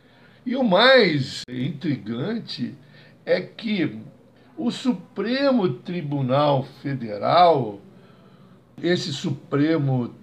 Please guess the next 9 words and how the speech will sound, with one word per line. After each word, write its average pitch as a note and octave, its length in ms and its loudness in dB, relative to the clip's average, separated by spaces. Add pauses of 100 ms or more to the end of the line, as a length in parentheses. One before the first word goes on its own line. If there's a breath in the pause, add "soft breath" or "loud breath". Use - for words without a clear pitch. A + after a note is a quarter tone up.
(120)
telenovelizado, C#3+ 1800 0
porque C3 320 -8
o D#3+ 60 -4
Supremo F#3 600 -2
Tribunal A#2+ 680 -4
Federal B2 760 -2
é C#3+ 160 0
uma F#3+ 220 0
telenovela. E3 1160 0